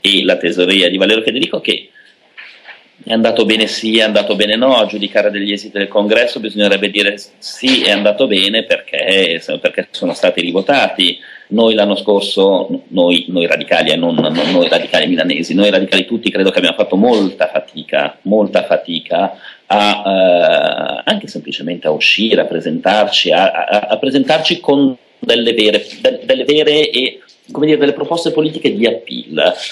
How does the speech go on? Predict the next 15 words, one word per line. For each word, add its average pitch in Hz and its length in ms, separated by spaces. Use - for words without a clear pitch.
Eh, 92 300
ora, 107 200
io 117 180
ho - 20
fatto, 98 560
l'altro 98 240
giorno 90 260
ero 85 140
a 101 40
pranzo 90 340
con, 78 460
con 80 100
Valerio 82 260
Federico, 180 440
appunto, 139 540